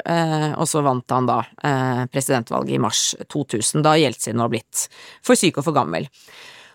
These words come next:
Og det som er så tragisk med det, er at, eh, Jeltsin, som på en måte var en demokratiforkjemper, men viste seg å være en, en sann autokrat,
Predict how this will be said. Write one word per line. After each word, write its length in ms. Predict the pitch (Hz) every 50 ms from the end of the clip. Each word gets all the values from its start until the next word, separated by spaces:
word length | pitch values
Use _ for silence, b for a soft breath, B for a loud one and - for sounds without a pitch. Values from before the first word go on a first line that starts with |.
| B -
Og 80 | 208
det 140 | 202 226 208
som 220 | - - 247 240 226
er 260 | 202 185 185 190 196
så 160 | - - 226
tragisk 600 | - - 214 170 147 131 127 160 185 175 - - -
med 160 | 233 214 196 175
det, 300 | 220 226 233 262 285 330
er 400 | - - 175 156 147 147 151 - -
at, 300 | 180 165 - - _ -
eh, 800 | 226 220 214 214 - - _ - 190 196 190 190 185 180 180 165 170
Jeltsin, 500 | 185 196 175 165 165 - - 254 247 240
som 160 | 240 208 196
på 120 | - - -
en 240 | 185 170 165 170
måte 400 | 185 180 170 151 - _ - 170
var 220 | 160 156 151 143 147
en 100 | 147 151
demokratiforkjemper, 1000 | 143 143 135 147 143 - - 247 240 - 254 - 262 240 226 220 - 240 233
men 160 | 220 208 196 196
viste 200 | 185 160 - -
seg 100 | 156 156
å 80 | 165
være 240 | 156 143 127 127 139
en, 160 | 147 147 147
en 180 | 143 - 151 147
sann 300 | - - - 139 139 143
autokrat, 720 | 147 151 - 180 - - 214 233 240 254 247 - - -